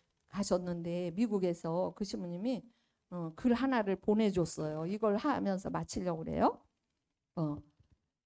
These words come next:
예수님이 알려주신 이 기도문인데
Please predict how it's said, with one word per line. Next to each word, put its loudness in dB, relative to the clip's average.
예수님이 4
알려주신 2
이 -6
기도문인데 -2